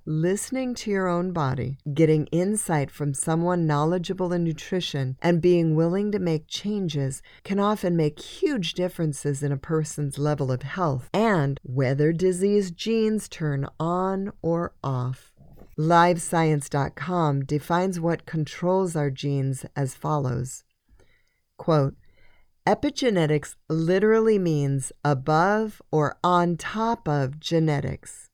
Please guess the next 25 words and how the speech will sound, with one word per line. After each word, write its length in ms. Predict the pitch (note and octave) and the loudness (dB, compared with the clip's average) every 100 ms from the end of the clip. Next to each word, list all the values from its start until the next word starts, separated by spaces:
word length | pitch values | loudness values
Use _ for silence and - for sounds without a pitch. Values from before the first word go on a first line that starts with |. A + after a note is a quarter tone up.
| _ | _
It 180 | F3+ F3 | 2 4
refers 720 | E3+ F3 - A3 A3+ B3+ - | 4 0 0 0 2 2 -2
to 240 | - F#3+ - | -2 -2 0
external 600 | - A#3 - - B3+ A#3+ A3 | -2 -2 -6 -8 -4 -2 0
modifications 1040 | F#3 F#3 F#3 F3+ - E3+ D#3+ - D3 C#3+ | 0 0 -2 -6 -4 -2 -2 -2 -2 -4
to 140 | - D3 | -10 -6
D 240 | E3 D#3+ | 0 2
N 140 | D#3 | 2
A 300 | D#3 D3 C3 - | 2 2 -2 0
that 260 | E3 D#3+ | 0 0
turn 380 | - - A#3+ A#3 | -4 -2 0 0
genes 480 | F#3 F3+ D#3 C#3+ C#3+ _ | 0 0 2 0 -4 _
on 440 | G3 A3 A#3 A#3+ - _ | -2 0 -2 -8 -14 _
or 240 | F#3+ G3 - | 0 2 2
off. 480 | D3+ C3 C3 - - _ - - | 0 0 -4 -8 -20 _ -20 -12
These 380 | D#3 F3+ A#3+ C#4 | 0 2 4 2
modifications 920 | C4+ B3+ B3 G#3 A3 G3+ G3+ E3+ D3+ | 2 2 2 -2 0 0 0 -2 -2
do 160 | - E3 | 0 2
not 480 | D#3+ E3 G#3 - - | 4 2 2 -2 -8
change 540 | - A#3+ A#3+ G#3 E3+ | -4 -2 0 -2 -4
the 140 | - | -4
D 280 | D#3+ F#3 F#3 | -2 0 2
N 100 | F3 | 2
A 200 | E3+ D#3+ | 4 2
sequence, 1040 | D3 - A#3+ C4+ - C#3 B2+ - - - | 0 -4 -4 -4 -4 -4 -4 -8 -16 -18